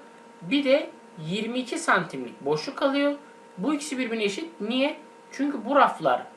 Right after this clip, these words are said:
uzunlukları birbirine eşit imiş. Buradan bir x'i bulmaya çalışalım.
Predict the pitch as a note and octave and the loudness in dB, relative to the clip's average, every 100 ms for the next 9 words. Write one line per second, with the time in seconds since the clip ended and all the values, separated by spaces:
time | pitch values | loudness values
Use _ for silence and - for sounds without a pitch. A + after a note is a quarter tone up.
0 | - F#3+ G3 A3+ G#3 - D#3 D#3 C4+ D#4 | -8 -4 -2 -2 -4 -2 0 2 2 0
1 | - - - - C#3+ D#3 C4 B3+ F#3+ D3+ | -12 -20 -20 -20 -14 -2 0 2 0 0
2 | F#3 C#4+ D#4 - - - - - F#3 - | 0 0 -2 -10 -20 -20 -8 0 0 0
3 | D4 D#4+ - - - - G3+ - - - | -4 -6 -12 -20 -18 -4 -2 -2 -6 -14
4 | - - - - - E4+ F3 G#3 C4+ - | -20 -20 -20 -16 -4 0 4 4 2 -10
5 | - - - B3 F#3+ - A3 E3+ F#3+ F#3 | -20 -20 -10 -6 -4 -4 -4 0 2 2
6 | C#3+ - G#2 | 0 -2 -12